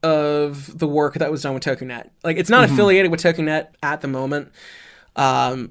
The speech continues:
Speaker 1: I'm still kinda keeping it very solo, although I've had, pe-,
Speaker 2: Sure.
Speaker 1: had people, like, close friends come up to me, like, you know, like, "If the time comes, let me know." And I'm like, "Great." Uh, but I feel like it's still gonna be me to start this out. It's gonna be very much a slow burn,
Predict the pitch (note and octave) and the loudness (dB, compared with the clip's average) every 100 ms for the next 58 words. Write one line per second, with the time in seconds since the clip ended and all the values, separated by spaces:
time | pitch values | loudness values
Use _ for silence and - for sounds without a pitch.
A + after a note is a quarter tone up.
0 | D#3 D3 E3 D#3+ D#3 E3 D3 C#3+ D3 D#3 | -6 -2 0 0 0 0 -2 -4 -2 0
1 | D#3+ - E3 C#3 C#3 C#3 C#3 D#3 D#3+ D#3 | 0 0 -2 0 0 -2 -2 2 2 4
2 | D#3+ - D#3 D#3 D3 C#3+ - E3 E3 D#3 | 0 0 -2 2 2 0 -4 -4 -2 -2
3 | C3+ C3+ - - - C3 - C#3 C3 C3+ | -4 -4 -2 -2 -2 -6 -4 -6 -6 -8
4 | C3 B2 B2 C3+ C3 - C3+ C3+ C#3+ - | -8 -8 -12 -12 -12 -12 -14 -12 -10 -8
5 | C#3 C#3 C3+ C#3 C3 - C3+ D3+ C3+ C3+ | -8 -6 -8 -8 -10 -10 -6 -6 -4 -8
6 | - E3 C3+ C3 C3 B2+ F3+ F3+ C3 - | -12 -10 -8 -8 -10 -8 0 0 0 -8
7 | - - - - - - C#3+ C#3 E3+ E3 | -20 -20 -20 -20 -20 -2 2 4 2 2
8 | A#3 E3+ - F#3+ E3+ D3+ D3 D3 C#3 B2+ | 2 2 0 2 4 2 0 -2 -2 -8
9 | _ - D3+ C3+ - C3+ C3+ B2+ A#2 D#3 | _ -10 -6 -6 -4 -4 -4 -6 -4 -4
10 | - E3 D#3+ F#3 E3 - - C3 B2 G#2+ | -2 2 4 4 2 -2 -4 -4 -6 -14